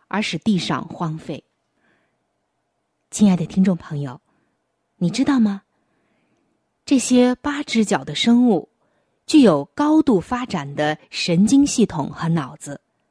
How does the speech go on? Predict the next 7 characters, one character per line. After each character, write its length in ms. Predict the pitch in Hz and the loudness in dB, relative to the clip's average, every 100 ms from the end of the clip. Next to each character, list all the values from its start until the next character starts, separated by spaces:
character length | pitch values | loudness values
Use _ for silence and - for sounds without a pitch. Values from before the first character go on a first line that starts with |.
| _ _ _ _ _ _ _ - | _ _ _ _ _ _ _ 0
能 120 | 214 | 4
够 160 | 277 254 | 4 0
记 220 | - 302 | 0 0
忆。 280 | 180 139 131 _ _ _ _ _ _ _ _ _ _ | 0 -6 -14 _ _ _ _ _ _ _ _ _ _
从 280 | - - 233 | -8 2 4
处 280 | 269 - 156 | 4 -2 -8
在 340 | 196 180 156 | -4 -4 -6